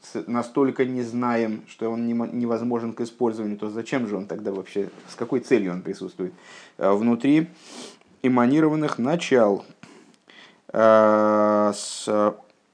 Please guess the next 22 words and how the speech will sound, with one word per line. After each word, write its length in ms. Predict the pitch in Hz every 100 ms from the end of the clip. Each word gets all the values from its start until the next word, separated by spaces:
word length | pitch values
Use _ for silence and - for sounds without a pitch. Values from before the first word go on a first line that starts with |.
| _
с-, 160 | - -
вот 400 | - 107 147 180
мы 100 | 165
ска-, 380 | - 135 - -
сказали, 720 | - 120 117 131 170 180 185 - _ _ _ _ _ _ _ _ -
э, 440 | 113 113 113 - -
и 380 | 156 156 117 - - _ _
объяснили 840 | 127 120 135 127 - 151 143 120
это 360 | 117 131 165 135
таким 400 | 131 123 156 151
образом. 560 | 131 113 104 101 101 - -
Айн, 480 | 156 135 104 95 - _ _
как 240 | - 120 113
он 120 | 107
присутствует 580 | 117 113 120 113 110 107
в 80 | -
Кесар, 360 | 127 110 - - _ _ _ _ _ _ _ _
то 100 | 104
есть 280 | 87 87 -
Пнимиус 400 | 110 104 98 92
Атик, 320 | 69 - - _ _ _ _ _ _ _ -
э, 440 | 104 104 101 -